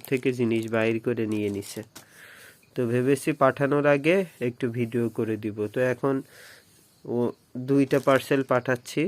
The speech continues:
তো এই একটা, উম,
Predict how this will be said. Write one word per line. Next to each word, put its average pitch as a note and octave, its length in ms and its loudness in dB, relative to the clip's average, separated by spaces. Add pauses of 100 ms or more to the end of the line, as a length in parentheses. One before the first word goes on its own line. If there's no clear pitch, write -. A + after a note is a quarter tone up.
(100)
তো C3+ 100 0 (260)
এই B2 240 2
একটা, A#2+ 380 0 (1500)
উম, A2 460 -4